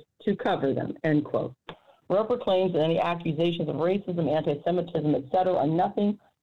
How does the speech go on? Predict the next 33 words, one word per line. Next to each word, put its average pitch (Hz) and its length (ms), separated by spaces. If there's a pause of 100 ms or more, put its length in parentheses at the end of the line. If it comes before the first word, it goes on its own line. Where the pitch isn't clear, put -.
(160)
but 131 220
mere 190 320
byproducts 208 800
of 147 140
a - 20
Jewish-controlled 175 800
media. 170 500 (960)
I 233 120
didn't 202 200
know 226 160
that 180 160
Rupert 190 300
Murdoch 175 420
or 165 80
Sean 170 340
Hannity 170 400
were 151 120
Jews. 202 400 (480)
Roper's 240 320
delusional 208 500
thinking 175 320
continues 170 440
as 143 60
he, 143 140 (140)
as 160 100
he 165 100
explains 202 520
the 156 100
term 175 300
racist 180 500
is 139 120
merely 208 360
an 156 80